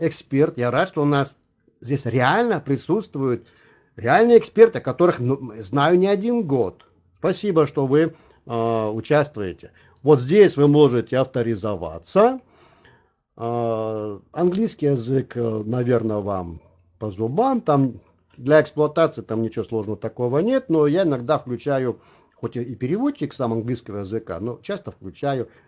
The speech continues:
э, автоперевод. А, вот это, тут, видите, и статистика есть какая-то, щас не буду.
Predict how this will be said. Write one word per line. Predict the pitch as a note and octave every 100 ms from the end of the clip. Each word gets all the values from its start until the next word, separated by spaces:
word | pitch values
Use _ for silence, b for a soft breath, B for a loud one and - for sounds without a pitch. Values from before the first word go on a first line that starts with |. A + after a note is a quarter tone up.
| _
э, | G#2+ G2+ F#2+ -
автоперевод. | A2+ - A2 G#2 G#2+ A#2 D3 C#3+ - _ b b b b _
А, | G2+ G2+ G2+
вот | G#2 A#2+ B3 B3
это, | G3 F#3+ D3
тут, | C#3 F3 E3+
видите, | E3 C#3+ C#3+
и | C3
статистика | - A2+ - A3+ C4 F#3 G3+ F#3+ F3+
есть | F3 F3 E3+
какая-то, | D3 C#3 C3+ B2+ B2
щас | A2+ B2+ A2
не | A#2+
буду. | A#2+ A#2 A#2 G#2+